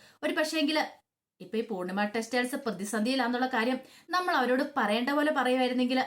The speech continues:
അവർക്ക് കുഴപ്പമൊന്നുമില്ല. പക്ഷെ അതിന് പകരം മോളിങ്ങനെ അവരെ കാണാൻ പറ്റില്ല, സംസാരിക്കാൻ പറ്റില്ല, അങ്ങനെയൊക്കെ പറഞ്ഞിട്ടുണ്ടെങ്കിൽ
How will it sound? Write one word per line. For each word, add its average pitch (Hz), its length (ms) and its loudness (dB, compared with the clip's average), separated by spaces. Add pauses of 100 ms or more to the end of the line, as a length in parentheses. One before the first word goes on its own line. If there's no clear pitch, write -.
(140)
അവർക്ക് 339 240 -2
കുഴപ്പമൊന്നുമില്ല. 233 760 0 (200)
പക്ഷെ 185 200 -6
അതിന് 196 220 -2
പകരം 214 400 0 (420)
മോളിങ്ങനെ 302 580 0 (100)
അവരെ 196 280 -4
കാണാൻ 214 280 2
പറ്റില്ല, 226 460 -2
സംസാരിക്കാൻ 302 600 0
പറ്റില്ല, 240 480 -2
അങ്ങനെയൊക്കെ 214 400 -2
പറഞ്ഞിട്ടുണ്ടെങ്കിൽ 254 600 0